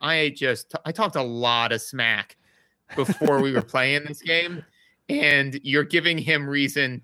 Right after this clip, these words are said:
Speaker 1: to call me out with, like, to say that we're of equal skill when we are clearly not. So I do like
Speaker 2: Yeah.
Speaker 1: that this older game, like, you know, if you were in last place, they gave you an item that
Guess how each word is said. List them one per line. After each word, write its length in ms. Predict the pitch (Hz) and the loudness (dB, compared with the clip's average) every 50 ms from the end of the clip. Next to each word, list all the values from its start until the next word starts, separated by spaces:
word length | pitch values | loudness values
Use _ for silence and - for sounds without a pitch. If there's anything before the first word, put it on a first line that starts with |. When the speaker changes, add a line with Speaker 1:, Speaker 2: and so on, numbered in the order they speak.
| _ - | _ -8
Speaker 1:
to 240 | - 143 139 120 113 _ - | -6 -6 -6 -6 -8 _ -20
call 300 | - - - 156 143 135 | -14 -8 -4 -4 -2 -2
me 200 | 135 131 127 127 | 0 0 2 2
out 300 | 127 131 123 117 - - | 2 0 -2 -4 -6 -6
with, 120 | 131 123 - _ _ - | -8 -8 -8 _ _ -4
like, 200 | - 123 120 117 | -2 -2 -2 -2
to 80 | - 120 | -4 -2
say 200 | - 143 135 127 | 0 2 2 2
that 120 | 123 131 | 0 -2
we're 120 | 123 131 127 | -2 -2 -2
of 100 | 110 117 | -2 -2
equal 220 | 135 - - 123 | -6 -6 -8 -10
skill 240 | - - - 139 117 | -6 -2 -2 -2 0
when 100 | 110 113 | -2 -4
we 100 | 120 113 | -6 -6
are 60 | 107 | -8
clearly 600 | - - - - 139 131 131 120 113 104 101 101 | -8 -10 -14 -10 -6 -4 -2 -2 -2 -4 -6 -8
not. 260 | 98 95 95 95 - - | -8 -8 -10 -10 -12 -16
So 280 | - - 135 127 120 - - - - - - - - | -10 -4 -2 -2 -2 -2 -4 -10 -20 -20 -12 -6 -2
I 80 | 143 | -2
do 200 | 139 - 196 208 208 | -2 -2 0 2 4
like 160 | 190 175 170 | 4 4 4
Speaker 2:
Yeah. 40 | 165 | 2
Speaker 1:
that 100 | 165 139 | 2 2
this 160 | 147 139 - - _ _ _ _ | 2 2 0 -2 _ _ _ _
older 360 | - 143 143 143 139 139 123 | 2 2 4 4 4 2 0
game, 420 | 110 - 127 123 120 120 127 117 113 | 0 0 0 2 2 2 0 0 -2
like, 220 | 117 110 110 110 - | -2 0 -2 -2 -4
you 140 | - 131 120 | -4 -2 0
know, 300 | 113 110 107 107 104 104 _ _ _ _ _ _ _ _ - | 2 2 2 0 0 -4 _ _ _ _ _ _ _ _ -8
if 140 | 139 127 - | -6 -4 -2
you 100 | 170 185 | 0 2
were 160 | 202 208 202 | 2 4 4
in 140 | 185 190 196 | 4 2 2
last 240 | 202 202 208 - - | 2 2 2 0 0
place, 340 | 247 220 190 165 - - - - - | 0 2 2 2 0 -4 -8 -6 -2
they 100 | 160 156 | -2 -2
gave 260 | 143 165 170 180 185 | 0 0 0 0 0
you 120 | 202 202 190 | -2 -2 -2
an 100 | 180 160 - | -4 -4 -4
item 320 | - 139 151 151 151 147 139 | -4 -2 0 0 0 0 0
that 120 | 139 131 | -2 -2